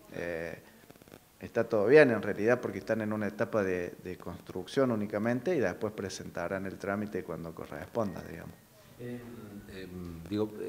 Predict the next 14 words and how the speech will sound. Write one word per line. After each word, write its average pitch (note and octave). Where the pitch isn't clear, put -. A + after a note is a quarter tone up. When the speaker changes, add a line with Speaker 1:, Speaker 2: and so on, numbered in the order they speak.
Speaker 2:
esto, D3
¿en G#2
qué C#3+
lugar D3
van C#3+
a B2
estar A#2+
ubicados G2+
esto-, G#2+
estos F#2
comercios, F#2
como E2
para D#2+
decirlo? D#2